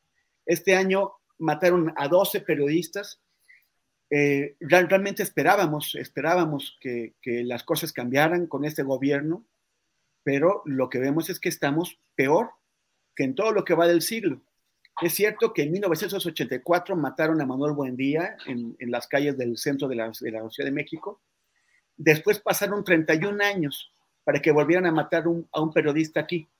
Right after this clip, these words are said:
Fue en el caso, el caso de Rubén Espinosa en dos mil quince, y esto fue también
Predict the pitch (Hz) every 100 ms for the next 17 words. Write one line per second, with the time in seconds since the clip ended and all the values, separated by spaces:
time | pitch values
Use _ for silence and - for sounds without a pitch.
0 | _ _ _ _ _ _ _ 147 151 156
1 | - 139 131 - 160 156 165 156 147 156
2 | 151 151 143 123 123 135 151 151 - 131
3 | 156 185 226 214 165 139 131 156 160 -
4 | 190 170 226 - - _ _ _ _ _
5 | _ - 254 269 196 185 226 190 175 208
6 | 196 170 185